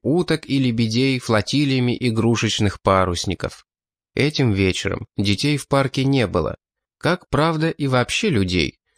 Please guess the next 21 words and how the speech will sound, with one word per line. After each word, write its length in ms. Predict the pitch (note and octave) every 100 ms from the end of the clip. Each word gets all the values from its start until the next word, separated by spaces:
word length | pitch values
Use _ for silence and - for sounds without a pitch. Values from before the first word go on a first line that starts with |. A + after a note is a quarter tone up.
| _
только 360 | D#3+ G#3 - F3+
несколько 560 | B2+ D3+ - C#3 C#3
экипажей. 840 | B2 C3 - C3+ G#2+ G2 F2+ F#2+ - _ _
Чёрный 480 | - C3+ D#3+ D#3 D3+
дым 280 | B2 D3 D3+
из 280 | - C3+ -
труб 280 | C3+ A#2+
Беттерси 720 | G2+ G#2 D#3 - F#2 - D2 - _
поднимался 640 | - G#2 C3 D#3+ F3+ E3+ D#3
к 120 | -
небу, 440 | B2 E3 D#3 D#3 - -
чтобы 380 | - A2+ G2+
слиться 480 | G2+ - C3 D#3 D3+
там 320 | C3+ C#3 C3+ -
с 160 | -
угрожающе 800 | A#2 A#2+ C3 A#2 D#3+ F#3 E3+ E3
чёрными 580 | - - C#3 C3 C3 B2+ -
тучами 500 | C#3+ D#3+ - C#3 C3
очередного 720 | - A2+ - G#2+ G#2+ C#3+ E3+ E3
надвигающегося 1080 | D3 G#2 G#2 F#2+ G#2+ G#2+ - G#2 G2+ -
дождя. 580 | F#2 G2 F#2 F#2 F#2 E2